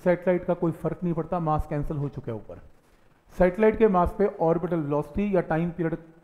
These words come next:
फर्क डालती ही नहीं है, mass of satellite से independent है। हर ज़्यादातर question के अंदर mass of planet ही आता है।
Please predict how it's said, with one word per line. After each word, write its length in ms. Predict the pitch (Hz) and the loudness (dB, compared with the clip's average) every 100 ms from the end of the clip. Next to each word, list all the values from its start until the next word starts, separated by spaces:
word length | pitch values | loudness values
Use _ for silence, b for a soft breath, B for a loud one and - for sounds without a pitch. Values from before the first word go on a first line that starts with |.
| _ _ - | _ _ -6
फर्क 240 | 165 165 - - | -2 -2 -6 -16
डालती 420 | 143 147 147 147 160 | -4 -2 -2 -4 -6
ही 120 | 165 | -4
नहीं 240 | 151 160 | -4 -2
है, 200 | 139 170 - b b b b | -4 -6 -8 b b b b
mass 300 | 147 156 170 | -2 0 2
of 100 | 196 | 0
satellite 380 | 185 160 175 165 | 0 -4 -4 -6
से 80 | 165 | -4
independent 540 | 143 151 165 165 165 175 | -4 -4 -4 -4 -2 -2
है। 220 | 180 - | -4 -8
हर 260 | 113 131 185 | -6 -2 -2
ज़्यादातर 400 | 165 160 160 170 | 2 2 0 -4
question 360 | 160 143 160 151 | -4 -6 -6 -6
के 80 | |
अंदर 200 | 151 160 147 | -6 -4 -4
mass 320 | 135 135 165 | -4 -4 -4
of 180 | 180 - | -6 -6
planet 280 | 135 127 | -8 -6
ही 120 | 135 120 | -6 -6
आता 220 | 98 | -8
है। 60 | - | -10